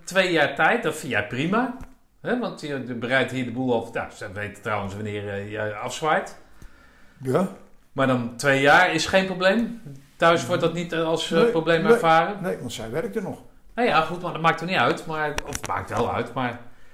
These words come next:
Speaker 1: en dan, dan, dan hoe, hoe gaat, hoe ga je dan richting, want dan ben je je hele leven militair geweest?
Speaker 2: Ik heb gezegd, het eerste jaar doe ik niks.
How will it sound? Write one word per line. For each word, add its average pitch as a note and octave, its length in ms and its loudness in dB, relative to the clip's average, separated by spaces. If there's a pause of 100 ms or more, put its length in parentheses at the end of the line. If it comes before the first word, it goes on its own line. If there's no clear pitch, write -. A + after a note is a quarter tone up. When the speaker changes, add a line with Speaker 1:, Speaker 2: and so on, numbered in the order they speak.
(120)
Speaker 1:
en C#3 120 -8
dan, G3+ 340 4
dan, D#3+ 300 -2
dan D#3 220 -2
hoe, E3 280 -4
hoe E3 340 -6
gaat, F3 340 4
hoe E3 240 -6
ga F3 180 2
je E3 120 2
dan D#3 200 0
richting, D#3+ 480 0
want F3+ 120 -2
dan E3 80 -4
ben D3+ 100 2
je C#3+ 60 0
je C#3 60 4
hele D#3 200 4
leven C3+ 260 -2
militair D#3 440 2
geweest? A3+ 460 -2 (160)
Speaker 2:
Ik D#3+ 260 -8
heb D3+ 220 -6
gezegd, A3+ 400 -2 (240)
het C#3 220 -8
eerste G#3+ 340 -2
jaar D#3+ 280 -2 (100)
doe D#3 320 -4
ik C#3 300 -10
niks. - 640 -10